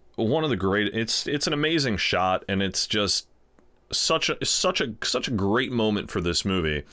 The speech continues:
is Jay and Paul are now walking down the street. They're holding hands. Everything seems great. You can still feel that there's this tension, though. And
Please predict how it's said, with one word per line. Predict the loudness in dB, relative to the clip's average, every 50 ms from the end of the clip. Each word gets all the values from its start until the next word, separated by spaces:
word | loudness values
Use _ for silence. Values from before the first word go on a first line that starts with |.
| -14 -14 -12 -14 -14 -16 -18 -16 -8
is | -4 0 0 2 2 0 0
Jay | 0 0 0 0 0 0
and | -2 -2
Paul | 0 0 2 2 4 4 4
are | 2 2
now | 2 2 2 2
walking | 2 2 2 0 0 0 -2 0
down | 0 0 0
the | 0 -2
street. | -2 -2 0 0 0 2 0 -2 -4 -8 _ _ -20 -20 -20 -20 -20 -20 -20 _ -20 -20 -20 -20 -20 _ -20 -20 _ -10
They're | -6 -2 -2 -2 -2
holding | 0 0 2 2 2 2 0
hands. | 0 0 0 0 0 0 0 -2 -2 -2 -4 -4 -6 _ _ _ _ _ _ _ _ _ _ _ _ _ _ _ _ -2
Everything | -2 0 2 0 0 -2 -2 -2 -2 0 0 0 0 0
seems | 0 0 0 0 0 0 2 0 0 -2
great. | -2 -2 0 0 2 2 2 0 0 -2
You | -4 -4
can | -2 -2 -2 0
still | 0 0 0 0 0 0 0 0
feel | -2 -4 -2 -2 0 0 0 0
that | 0 0 0
there's | 0 0 2 2 0 0
this | 0 0 0 0 0 -2 -4
tension, | -6 -6 -4 -2 -2 -2 -2 -2 -2 -2 -2 -2 -2
though. | -4 -4 -4 -6 -8 -10 -10 -12 -14 -14 -14 -14 -14 -14 -14 -16 -16 -12 -6
And | -2 0 2 2 2 0